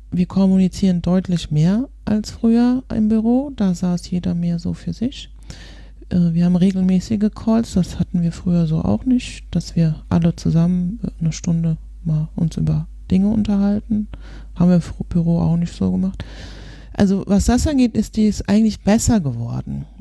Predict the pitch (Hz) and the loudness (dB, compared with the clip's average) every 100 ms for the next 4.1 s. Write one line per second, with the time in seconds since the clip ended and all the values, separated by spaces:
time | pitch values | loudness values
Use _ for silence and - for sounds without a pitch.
0 | - 175 160 - - - 165 226 240 208 | -6 -2 -2 -4 -12 -2 0 2 0 0
1 | 220 214 208 202 202 190 196 190 190 - | 2 4 4 4 2 2 0 0 -2 0
2 | 175 185 180 180 175 160 156 165 202 - | -2 0 0 0 0 0 2 0 0 0
3 | 226 226 220 214 - - 156 - 160 160 | 2 4 4 2 -2 -6 -6 -4 -2 -2